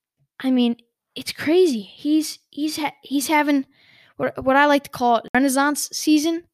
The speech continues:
So, 'cause he's been around, he's had good seasons before, but this is just letting everybody know,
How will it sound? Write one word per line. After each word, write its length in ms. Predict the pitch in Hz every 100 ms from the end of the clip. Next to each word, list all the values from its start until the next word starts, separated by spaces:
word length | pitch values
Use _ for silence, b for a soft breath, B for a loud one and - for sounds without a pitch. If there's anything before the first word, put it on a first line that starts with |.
| _ _ _ _
So, 300 | - 247 220
'cause 220 | 220 269
he's 200 | - 339
been 120 | 349 302
around, 460 | 254 254 240 226
he's 180 | 233 262
had 300 | 277 233 202 -
good 180 | 269
seasons 300 | - 254 202
before, 420 | 196 202 - 262 214
but 140 | 208
this 160 | 330 330
is 140 | 262
just 180 | - -
letting 240 | 247 220
everybody 340 | 226 214 220 208
know, 340 | 214 202 196